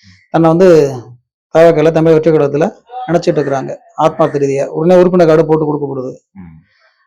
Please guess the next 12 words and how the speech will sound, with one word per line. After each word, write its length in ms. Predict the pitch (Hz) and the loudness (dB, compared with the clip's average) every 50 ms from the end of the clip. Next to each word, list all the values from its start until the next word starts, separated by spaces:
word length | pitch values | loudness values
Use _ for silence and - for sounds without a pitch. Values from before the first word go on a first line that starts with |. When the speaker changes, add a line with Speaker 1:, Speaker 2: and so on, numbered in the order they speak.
| _ _ _ | _ _ _
Speaker 1:
மற்ற 280 | - 160 147 - 185 180 | -4 -4 0 2 4 4
மாவட்டங்களோடு 960 | 170 175 185 208 214 190 208 202 190 180 196 202 202 180 156 143 135 131 123 - - - - - - - | 4 6 6 6 6 6 4 4 4 6 6 6 6 6 4 4 2 -2 -4 -6 -12 -20 -20 -20 -18 -12
இப்படி 220 | - 160 175 208 185 160 | -6 0 0 2 4 4
செய்யப்படுது. 320 | 180 170 160 156 165 220 | 4 4 4 2 2 2
நாகப்பட்டினம் 380 | 196 180 185 196 196 190 180 175 | 4 4 2 2 2 2 2 4
மாவட்டத்துல 280 | 165 160 160 147 160 | 2 2 2 0 2
எங்க 200 | 180 196 196 175 | 2 2 2 2
மாவட்ட 240 | 165 165 170 175 175 | 2 2 2 4 2
செயலர் 200 | 156 156 156 156 | 2 2 0 0
வந்து 220 | 151 156 165 190 | -2 0 0 2
அதற்கான 300 | 180 170 156 156 156 147 | 2 2 2 -2 -6 -4
வேலைகளை 360 | 147 160 170 170 165 165 220 | -2 0 0 0 0 0 -4